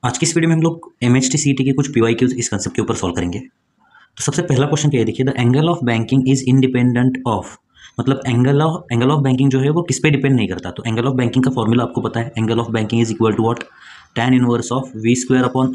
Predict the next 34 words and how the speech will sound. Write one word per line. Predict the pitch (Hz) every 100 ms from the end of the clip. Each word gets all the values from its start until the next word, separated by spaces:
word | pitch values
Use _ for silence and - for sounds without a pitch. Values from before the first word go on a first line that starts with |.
| 120
R | 113
G, | 110 107 _ 117
ये | 127
फॉर्मूला | 131 110 101
है, | 98 -
ठीक | 135
है। | 90
तो | 120
ये | 135 143
angle | 120 127
of | 147 131
banking | 127 143 147
किस | 147
किस | 143 143 -
चीज़ | 127
पे | 139
डिपेंड | 139 - 123 131 -
नहीं | 127 123
करता, | 113 107
देखिए, | 101 - 110 _ - - -
ये | 131
speed | 131 139 139
of | 135
vehicle, | 131 127 127 - - _ _ _ _
तो | 110
theta | 123 135
के | 139
formula | 135 131 131 131
में | 131
यहाँ | 127 123
पर | 123
देखिए | 123 120 123
जो | 123
है | 117